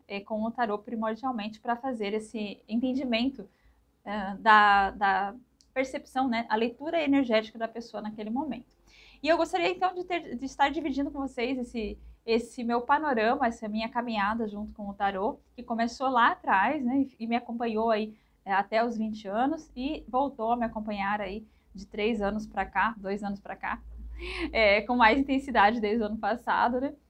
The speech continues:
E eu espero poder estar ajudando muito aí o pessoal, é, a se conhecer e a se entender melhor, é, a partir dessa ferramenta, porque, é, a, a questão do uso como,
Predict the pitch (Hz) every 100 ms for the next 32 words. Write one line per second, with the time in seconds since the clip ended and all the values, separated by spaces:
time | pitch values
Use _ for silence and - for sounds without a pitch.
0 | _ 226 233 302 - 214 240 233 202 -
1 | 220 226 226 220 247 254 208 226 202 196
2 | 226 - 214 214 226 196 202 - 214 190
3 | 196 - 233 - 240 240 240 214 233 226
4 | 214 247 240 262 233 202 220 240 190 175
5 | 208 226 _ _ _ 202 196 240 240 262
6 | 240 247 262 285 330 269 220 208 180 208
7 | 247 233 - - _ - 240 - 226 -
8 | - 247 277 381 349 285 285 277 233 208
9 | 185 180